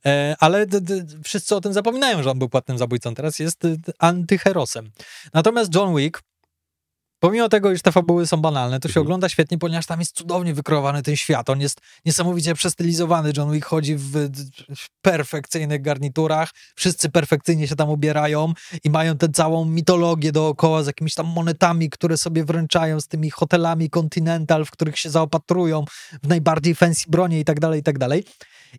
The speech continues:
Speaker 1: I ten nowy film Davida Finchera ma sporo wspólnego, ponieważ to też jest taka fabuła, że ten główny bohater musi iść od złola do złola i zabijać.
Speaker 2: Mhm.
Speaker 1: I coraz bliżej głównego bossa. Ale jak ja oglądałem ten film, to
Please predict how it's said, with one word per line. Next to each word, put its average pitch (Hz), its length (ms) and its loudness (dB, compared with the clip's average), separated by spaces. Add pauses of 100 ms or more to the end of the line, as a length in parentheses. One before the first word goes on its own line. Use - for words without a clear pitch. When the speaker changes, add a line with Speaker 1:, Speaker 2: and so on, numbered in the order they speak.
Speaker 1:
I 185 240 2 (1040)
ten 196 280 4
nowy 254 340 4
film 220 160 -6
Davida 175 320 0
Finchera 143 500 -2
ma 254 180 0
sporo 277 320 2
wspólnego, 185 480 0
ponieważ 262 280 0
to - 120 -6
też - 200 2
jest 226 120 -4
taka 208 180 2
fabuła, 190 380 2
że 170 120 -6
ten 165 160 0
główny 175 220 -2
bohater 151 380 0
musi 156 220 -2
iść 135 120 -4
od 147 160 2
złola 214 260 0
do 190 100 2
złola 190 320 0
i 175 40 0
zabijać. 123 560 -4
Speaker 2:
Mhm. 107 260 -2
Speaker 1:
I 151 60 -6
coraz 202 280 2
bliżej 175 320 -2
głównego 143 340 -2
bossa. 120 320 -8 (640)
Ale 175 120 6
jak 190 140 0
ja 277 100 6
oglądałem 208 440 2
ten 185 160 0
film, 160 200 -2
to 160 180 -2